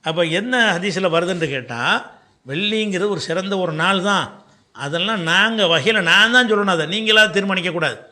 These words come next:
வெள்ளி ஒரு சிறந்த நாள் என்று கருதி கொண்டு அன்னைக்கு மாத்திரம் நம்ம வெள்ளிக்கிழமை ராத்திரி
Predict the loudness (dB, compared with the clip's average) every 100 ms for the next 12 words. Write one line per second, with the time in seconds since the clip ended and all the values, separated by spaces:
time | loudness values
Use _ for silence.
0 | _ _ -8 -4 -2 -2 -2 -2 -2 -2
1 | -6 -2 2 2 2 -2 -4 -2 -2 -2
2 | -4 -4 -4 -8 -12 _ _ -8 -4 -4
3 | -2 -4 -2 -4 -4 -4 -4 -4 -4 -4
4 | -4 -4 -4 -4 -2 -2 -4